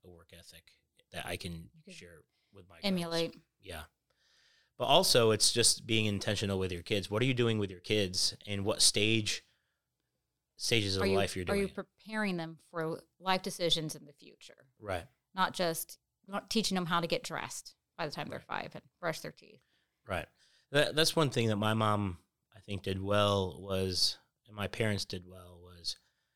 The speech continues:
Speaker 1: when I was a kid, they, you know, they were the,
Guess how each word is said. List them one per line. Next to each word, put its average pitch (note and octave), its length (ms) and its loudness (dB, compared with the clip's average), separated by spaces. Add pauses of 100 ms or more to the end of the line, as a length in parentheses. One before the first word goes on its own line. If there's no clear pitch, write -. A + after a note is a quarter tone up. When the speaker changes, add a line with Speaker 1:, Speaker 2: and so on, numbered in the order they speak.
(280)
Speaker 1:
when G#2+ 100 -8
I - 20 4
was G2+ 160 4
a F#2 40 0
kid, B2 380 4
they, G2 380 2 (280)
you A2+ 100 -4
know, F#2 260 -4 (560)
they G2+ 100 -4
were F#2+ 120 -2
the, F2+ 220 -2